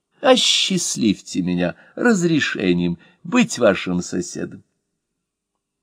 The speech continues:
На суп рекомендуется не набрасываться с торжествующим рёвом,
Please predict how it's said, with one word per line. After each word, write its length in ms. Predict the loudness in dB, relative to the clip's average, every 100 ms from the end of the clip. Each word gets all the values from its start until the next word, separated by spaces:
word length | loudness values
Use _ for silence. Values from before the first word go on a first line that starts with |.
| _ _ _ -4
На 240 | 4 4
суп 460 | 4 2 2 2 -6 -20 -6
рекомендуется 1040 | -2 0 2 2 2 6 6 6 -2 -8 -8 _ -6
не 100 | -2
набрасываться 920 | 2 4 4 4 2 -4 -4 -6 -6
с 100 | -6
торжествующим 960 | -6 -6 -4 -6 -6 -4 -4 -2 0 2
рёвом, 500 | 4 4 4 2